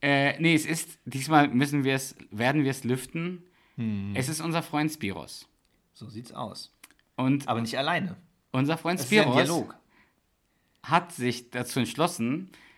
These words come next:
Speaker 1: seine Frau Vicky, äh, ja,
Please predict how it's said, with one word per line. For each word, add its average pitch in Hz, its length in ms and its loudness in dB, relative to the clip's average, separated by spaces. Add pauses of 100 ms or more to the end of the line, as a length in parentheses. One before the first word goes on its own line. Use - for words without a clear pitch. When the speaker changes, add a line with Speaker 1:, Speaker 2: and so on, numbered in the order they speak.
(380)
Speaker 1:
seine 120 600 0 (140)
Frau - 580 -6
Vicky, 120 680 -4 (720)
äh, 110 460 -2 (1120)
ja, 143 340 2